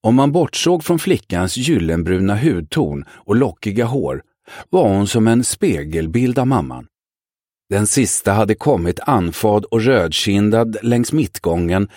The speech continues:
med en fladdrande sjal med afrikansk batikmönster över den vida klänningen. Framför sig sköt hon en rullväska med ett heltäckande leopardmönster i svartvitt. Den andra handen höll tag om dottern,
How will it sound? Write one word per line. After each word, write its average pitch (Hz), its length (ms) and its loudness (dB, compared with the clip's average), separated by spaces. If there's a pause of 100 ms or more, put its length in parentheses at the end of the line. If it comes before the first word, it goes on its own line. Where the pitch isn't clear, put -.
(160)
med 110 240 2
en 113 120 4
fladdrande 107 680 0
sjal 85 420 0
med 104 160 2
afrikansk 92 680 -2
batikmönster 123 1120 0
över 87 300 0
den 98 120 2
vida 90 340 -2
klänningen. 71 580 -4 (760)
Framför 123 400 2
sig 135 260 0
sköt 80 360 -4
hon 92 120 0
en 95 140 0
rullväska 113 880 0
med 98 140 -2
ett 92 80 -4
heltäckande 90 840 -2
leopardmönster 104 1120 0
i 113 80 -6
svartvitt. 113 760 -6 (680)
Den 104 160 2
andra 101 320 2
handen 92 520 2
höll 113 200 0
tag 80 280 -4
om 95 120 2
dottern, 87 540 -2